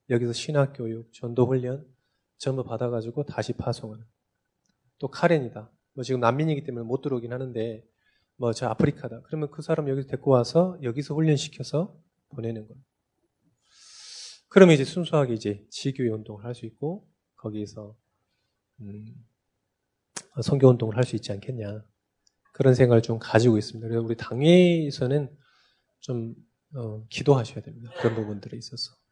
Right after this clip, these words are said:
또 전성도분들이 좀 마음을 담고 계셔야 돼요. 어, 좀 저희 규모 같은 데는 다 하고 있습니다, 사실은. 이제 대구 쪽에서도 다 그렇게 하고 있고요.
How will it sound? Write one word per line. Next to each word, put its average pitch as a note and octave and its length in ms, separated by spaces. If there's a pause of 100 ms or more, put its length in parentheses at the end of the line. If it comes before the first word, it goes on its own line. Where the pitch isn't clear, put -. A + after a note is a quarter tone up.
또 B2 100
전성도분들이 C3+ 1040 (300)
좀 B2 160
마음을 A2+ 320
담고 A2 300
계셔야 A2+ 380
돼요. - 160 (800)
어, A#2+ 520 (260)
좀 E3 440
저희 F3 340
규모 E3+ 460
같은 D#3 260
데는 D3 180
다 - 160
하고 F3 220
있습니다, A#2+ 440
사실은. - 400 (760)
이제 B2+ 100
대구 C3 680 (220)
쪽에서도 B2 400
다 A2+ 140
그렇게 A2+ 260
하고 C3 200
있고요. A#2 340